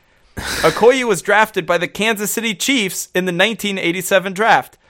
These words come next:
His first two years were slowed by knee injuries, but in the nineteen eighty-nine season, he led the N F L in carries with three hundred seventy and yards with fourteen eighty. A two-time Pro Bowler,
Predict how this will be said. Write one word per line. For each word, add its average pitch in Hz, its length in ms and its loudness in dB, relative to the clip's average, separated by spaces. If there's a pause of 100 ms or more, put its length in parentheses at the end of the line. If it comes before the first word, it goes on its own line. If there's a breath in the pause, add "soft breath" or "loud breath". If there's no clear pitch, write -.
(120)
His - 180 -8
first 233 320 2
two 226 120 -4
years 170 300 0
were 160 100 -6
slowed 160 280 2
by 139 140 0
knee 190 240 -4
injuries, 123 460 -4 (180 soft breath)
but 147 80 0
in 147 40 -2
the 143 140 0
nineteen 208 280 -2
eighty-nine 165 400 0
season, 139 320 -4
he 143 120 -2
led 160 360 2
the 214 120 -4
N 175 120 0
F 165 120 -2
L 151 200 4
in 131 100 -8
carries 151 540 -2 (640 soft breath)
with 156 320 4 (300)
three 180 220 -4
hundred 190 300 -2
seventy 165 600 0
and 156 200 -4
yards 180 560 4
with 165 180 -2
fourteen 208 600 0
eighty. 196 460 -4 (420)
A 156 80 2
two-time 226 520 0
Pro 220 200 4
Bowler, 131 540 4